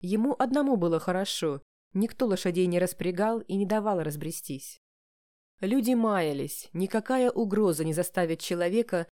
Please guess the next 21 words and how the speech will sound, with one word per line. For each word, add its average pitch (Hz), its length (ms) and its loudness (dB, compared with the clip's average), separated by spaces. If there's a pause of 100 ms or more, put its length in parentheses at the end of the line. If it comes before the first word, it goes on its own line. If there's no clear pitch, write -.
(140)
долго 185 420 2
сдерживать 165 640 0
дыхание 175 680 -2 (200)
и 185 100 -4
беспрестанно 208 720 0
оглядываться 185 720 0
в 165 60 -2
ожидании 170 520 0
беды. 147 440 -4 (460)
Небо 190 300 4
прояснилось, 190 840 2 (200)
поскольку 190 520 -2
гроза 190 380 4
хоть 175 280 -2
и 185 80 2
отгрохотала, 185 880 2 (340)
пролилась 214 500 4
где-то 220 340 2
за 214 260 4
нашими 196 460 0
спинами. 147 680 -6